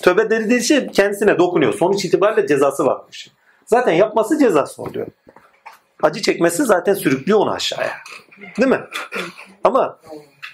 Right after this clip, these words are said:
o sürecin tamamına baktığın zaman, o verdiği peygamber örneğinin sürecinin tamamına baktığın zaman iradeyi konuşuyor en son. Diyor ki ne? Değerlere, artık diyor, ilkeler diyor, yasalar düzeyinde biçim kazanacak ve sizde değerler oluşturacak. Artık değerler üzerinden rüştünüzü gösterin diyor eylemlerinize.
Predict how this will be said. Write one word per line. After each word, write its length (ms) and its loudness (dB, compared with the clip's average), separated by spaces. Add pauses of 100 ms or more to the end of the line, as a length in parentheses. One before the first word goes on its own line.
(120)
o 80 4
sürecin 460 2
tamamına 400 2
baktığın 260 -2
zaman, 200 2
o 120 0
verdiği 280 0
peygamber 380 2
örneğinin 380 2
sürecinin 500 0
tamamına 340 0
baktığın 260 -4
zaman 280 0
iradeyi 460 2
konuşuyor 380 -2
en 40 -2
son. 280 -6
Diyor 140 4
ki 80 -4
ne? 300 -2
Değerlere, 640 0 (320)
artık 280 -2
diyor, 260 2
ilkeler 460 2
diyor, 300 0
yasalar 520 2
düzeyinde 400 2
biçim 220 -2
kazanacak 420 2 (240)
ve 80 4
sizde 340 0
değerler 320 0
oluşturacak. 680 0 (240)
Artık 340 -2
değerler 440 2
üzerinden 520 2
rüştünüzü 500 0
gösterin 440 0
diyor 140 4
eylemlerinize. 600 -4